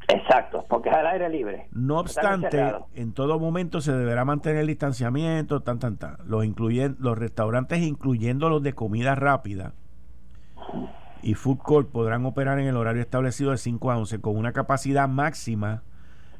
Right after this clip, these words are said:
Speaker 2: de treinta por ciento del lugar. O sea, esto es los food court. Y manteniendo el distanciamiento.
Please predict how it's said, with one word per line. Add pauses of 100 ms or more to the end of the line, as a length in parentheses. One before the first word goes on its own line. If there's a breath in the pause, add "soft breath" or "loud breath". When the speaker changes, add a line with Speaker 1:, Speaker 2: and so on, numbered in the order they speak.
Speaker 2:
de
treinta
por
ciento
del
lugar.
O
sea,
esto
es
los
food
court. (1000 soft breath)
Y
manteniendo
el
distanciamiento.